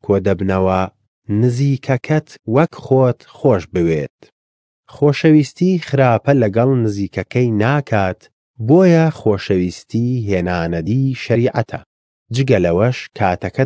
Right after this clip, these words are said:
دەزانن، وا کاتی ئەوەیە لە خەو هەستن، چونکە ئێستا ڕزگاریمان نزیکترە لەو کاتەی باوەڕمان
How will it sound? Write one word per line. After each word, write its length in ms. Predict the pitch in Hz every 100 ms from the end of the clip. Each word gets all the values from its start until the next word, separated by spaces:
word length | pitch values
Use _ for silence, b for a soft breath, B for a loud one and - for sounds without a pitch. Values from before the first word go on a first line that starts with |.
| 110
دەزانن، 540 | 85 87 82 101 131 69 _ _ -
وا 200 | 123 156 151
کاتی 420 | 175 185 170 170 -
ئەوەیە 420 | 143 143 139 135 107
لە 80 | 95 92
خەو 180 | 165 117 78
هەستن، 380 | 85 - 78 71 - _ _ _ _ -
چونکە 420 | - 131 110 110 -
ئێستا 440 | 101 101 - 113 123 117
ڕزگاریمان 920 | 107 104 98 92 90 107 104 101 101 101 - 104
نزیکترە 640 | 104 98 95 - - 156 180
لەو 120 | 104 90 -
کاتەی 520 | 87 85 90 78 73
باوەڕمان 680 | 92 87 82 82 82 82 78